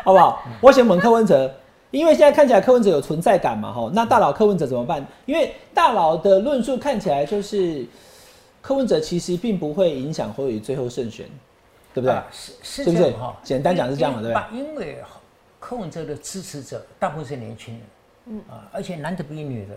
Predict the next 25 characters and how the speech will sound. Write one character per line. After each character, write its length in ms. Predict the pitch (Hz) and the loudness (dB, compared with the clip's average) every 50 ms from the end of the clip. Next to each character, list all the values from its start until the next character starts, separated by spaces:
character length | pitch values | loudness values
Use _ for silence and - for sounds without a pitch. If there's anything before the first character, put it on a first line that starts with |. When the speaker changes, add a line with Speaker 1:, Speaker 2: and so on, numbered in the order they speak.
| 113 - | -16 -16
Speaker 2:
多。 200 | 120 113 113 117 117 _ - | -14 -14 -14 -16 -18 _ -20
Speaker 3:
嗯。 100 | 226 214 208 _ _ _ _ | -20 -20 -20 _ _ _ _
Speaker 2:
那 320 | - 214 233 233 208 190 170 | -8 -6 -4 -2 -2 -2 -4
这 140 | - - | -4 -6
个 80 | 247 240 | -8 -8
柯 180 | - - - 254 | -8 -10 -10 -8
文 160 | 247 226 214 | -6 -6 -6
哲 120 | - 175 | -6 -8
的 440 | 143 139 135 127 123 123 120 113 110 107 | -10 -10 -10 -10 -10 -10 -10 -12 -14 -14
这 100 | - - | -14 -14
个 80 | 175 - | -14 -14
支 200 | - - 196 196 | -12 -12 -12 -12
持 140 | - - 135 | -12 -12 -14
者 100 | - - - _ _ _ - | -14 -14 -16 _ _ _ -8
来 180 | 143 147 180 | -6 -6 -6
自 220 | 190 - - 220 156 | -6 -6 -6 -6 -6
蓝 260 | 127 123 113 120 139 | -6 -10 -12 -10 -8
的 140 | 147 143 113 - - _ _ _ _ _ _ _ _ _ _ _ - | -6 -6 -8 -8 -14 _ _ _ _ _ _ _ _ _ _ _ -20
比 80 | - 98 | -14 -12
较 100 | 123 123 | -12 -10
多， 220 | - 135 117 117 - _ _ _ _ _ _ _ 113 | -10 -10 -14 -14 -16 _ _ _ _ _ _ _ -8
来 140 | 120 139 | -6 -6
自 160 | 147 - 196 175 | -6 -4 -6 -6
绿 140 | 185 190 | -6 -8
的 160 | 135 131 120 | -8 -8 -10